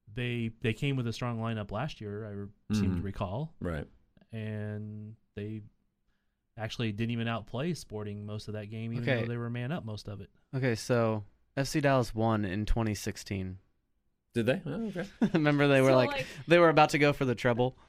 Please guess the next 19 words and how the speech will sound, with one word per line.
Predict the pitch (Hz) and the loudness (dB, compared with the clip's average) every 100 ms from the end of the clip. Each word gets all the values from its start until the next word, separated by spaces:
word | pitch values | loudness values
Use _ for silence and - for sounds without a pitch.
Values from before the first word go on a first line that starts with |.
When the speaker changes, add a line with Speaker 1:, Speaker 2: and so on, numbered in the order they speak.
| - | -14
Speaker 4:
pretty | 427 427 440 440 392 | -10 -10 -8 -4 -2
Speaker 2:
Really? | 277 | 0
Speaker 4:
recent. | 110 240 - | 4 4 2
Speaker 2:
Okay. | 277 - 135 139 | -4 0 2 2
Speaker 1:
Okay. | - - - | 0 -6 -2
Speaker 2:
Pretty | 220 | 4
Speaker 3:
So | 156 | 8
it | |
Speaker 2:
recent. | 147 | 8
Speaker 3:
was, | 139 127 | 6 4
they | 143 | 4
were | 139 | 4
Speaker 2:
Okay. | 135 | 6
Speaker 3:
champions, | 175 170 175 170 135 | 6 8 6 6 4
then | 139 | 0
quarterfinals. | 131 139 131 127 117 117 113 - - - - 131 | 2 4 4 4 4 4 2 -2 -10 -16 -20 -16
Speaker 1:
I, | 160 _ _ _ | -16 _ _ _
I | - - | -18 -6
don't | 156 | -6